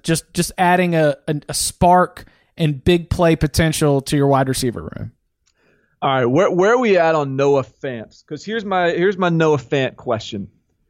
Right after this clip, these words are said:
Speaker 2: I looked this up. If Noah Fant gets drafted in the first round, he will be the least prolific pass-catching tight end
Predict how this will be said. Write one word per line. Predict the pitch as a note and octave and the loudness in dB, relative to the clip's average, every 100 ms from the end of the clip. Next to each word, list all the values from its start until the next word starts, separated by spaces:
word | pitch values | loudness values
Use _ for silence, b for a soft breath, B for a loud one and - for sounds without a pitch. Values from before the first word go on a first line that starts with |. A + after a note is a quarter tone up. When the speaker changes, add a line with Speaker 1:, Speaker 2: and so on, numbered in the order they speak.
| _ - | _ -4
Speaker 2:
I | D#3 | 0
looked | F#3 F#3+ | 0 0
this | F#3+ - | -2 -2
up. | D3 F#2+ - - _ _ _ _ _ _ | -2 -4 -8 -20 _ _ _ _ _ _
If | D#3 - | -6 -2
Noah | D#3 F3+ B3 | 0 2 2
Fant | G3 - F#3+ F3 | 0 0 0 0
gets | E3 D3 | -2 -2
drafted | D#3+ D3+ D3 D3+ | 0 0 0 -4
in | C3+ | -6
the | B2 | -6
first | - C#3 B2 | -4 -4 -4
round, | C3+ A#2 G#2 G2+ G#2 - _ _ _ _ _ _ | -4 -2 -2 -6 -12 -20 _ _ _ _ _ _
he | - G3 | -4 0
will | G3+ | 0
be | D#3 F3 | 2 0
the | D#3 A2+ B2 F#3 | -2 -4 -2 2
least | G3+ E3 E3 G3+ G#3+ - - - | 2 4 4 4 2 -4 -14 -16
prolific | - F#3+ F3+ E3 E3 - D3+ D3 _ _ _ _ _ | -4 0 2 2 0 0 -4 -4 _ _ _ _ _
pass-catching | - F3 F3 F3+ - F3 E3 E3+ D#3 | -4 -2 -2 -4 -2 -2 -2 -6 -8
tight | - D#3 D3 | -4 0 0
end | C3+ A#2 A2+ A2+ | 0 -4 -6 -10